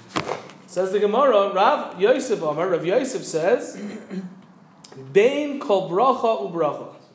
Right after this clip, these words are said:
Between each bracha, which means they say, Yivarecha Hashem v'yishmerecha, and then you say the psukim. They say, Yor Hashem panav elecha v'chuneka, and then you say the psukim. Just hold on.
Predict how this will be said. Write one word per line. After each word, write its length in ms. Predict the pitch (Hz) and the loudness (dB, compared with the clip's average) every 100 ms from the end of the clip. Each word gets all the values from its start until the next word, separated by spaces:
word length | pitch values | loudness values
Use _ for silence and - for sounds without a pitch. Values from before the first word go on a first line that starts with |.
| _ _ _ _ _ - | _ _ _ _ _ -10
Between 640 | 170 170 240 320 262 254 | -8 -4 0 2 2 0
each 340 | 247 254 269 - | -2 -4 -4 -4
bracha, 520 | 175 190 180 - - - - | 2 4 4 0 -10 -16 -20
which 220 | 147 - | -16 -4
means 560 | 175 254 294 277 - - - - _ - | 0 0 -2 -8 -14 -16 -20 -20 _ -8
they 100 | 156 | -4
say, 440 | - 220 220 196 | 0 2 2 2
Yivarecha 340 | 180 214 226 | 0 2 2
Hashem 340 | 220 190 226 202 | 0 -2 -2 -2
v'yishmerecha, 1040 | 180 165 175 185 247 269 294 294 - - - - - | -2 -4 -2 2 2 4 2 0 -10 -18 -20 -20 -8
and 160 | 175 170 | -4 0
then 180 | 214 226 | 0 0
you 80 | 208 | -6
say 760 | - 247 226 190 196 196 - - - - _ _ | 2 4 4 2 -2 -8 -12 -20 -20 -20 _ _
the 80 | - | -14
psukim. 420 | - - - 131 120 - - _ _ _ _ _ _ _ - | -4 -2 -2 -4 -12 -16 -18 _ _ _ _ _ _ _ -12
They 60 | |
say, 500 | 156 214 214 208 190 | -4 2 6 6 2
Yor 200 | 180 220 | 0 2
Hashem 240 | 208 202 208 | 2 2 -2
panav 180 | 208 196 | 0 0
elecha 580 | 208 202 185 175 175 | 0 0 -2 -6 -8
v'chuneka, 960 | 170 165 165 262 262 302 294 294 - - | -12 -6 0 0 2 2 2 -4 -14 -8
and 140 | 180 | -2
then 100 | 180 | -2
you 60 | 180 | -2
say 140 | 196 | -4
the 80 | 170 | -4
psukim. 320 | - 175 156 | -4 -6 -8
Just 120 | 135 - | -10 -4
hold 160 | 180 | -2
on. 260 | 151 - | -4 -8